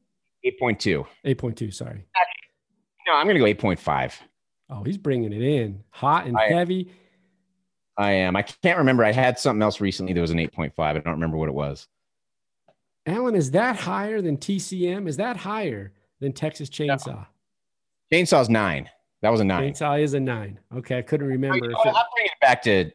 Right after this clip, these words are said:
Speaker 1: eight point two. I'm going back to eight point two.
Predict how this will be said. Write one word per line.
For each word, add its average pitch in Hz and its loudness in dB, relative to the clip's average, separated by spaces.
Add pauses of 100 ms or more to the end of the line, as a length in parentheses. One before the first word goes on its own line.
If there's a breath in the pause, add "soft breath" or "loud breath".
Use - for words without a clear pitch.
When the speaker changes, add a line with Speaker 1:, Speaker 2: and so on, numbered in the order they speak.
Speaker 1:
eight 110 2
point 95 -2 (140)
two. 78 0
I'm 160 2
going 190 6
back 123 4
to 104 2
eight 90 -2
point 82 -2
two. 58 -10